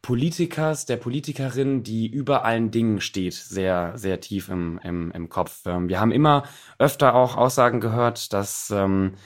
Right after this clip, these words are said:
ähm, auch von einem sehr jungen, ähm, <laughs> einen jungen Jungen, der war, glaub ich, fünfzehn, der hat mir auch gesagt, PolitikerInnen müssen mehr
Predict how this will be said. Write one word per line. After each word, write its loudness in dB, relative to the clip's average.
ähm, 0
auch 4
von 4
einem 4
sehr 4
jungen, 4
ähm, 4
<laughs> -2
einen 8
jungen 6
Jungen, 4
der 2
war, 2
glaub -2
ich, -6
fünfzehn, -2
der -2
hat -8
mir 0
auch -4
gesagt, -6
PolitikerInnen -6
müssen -4
mehr 0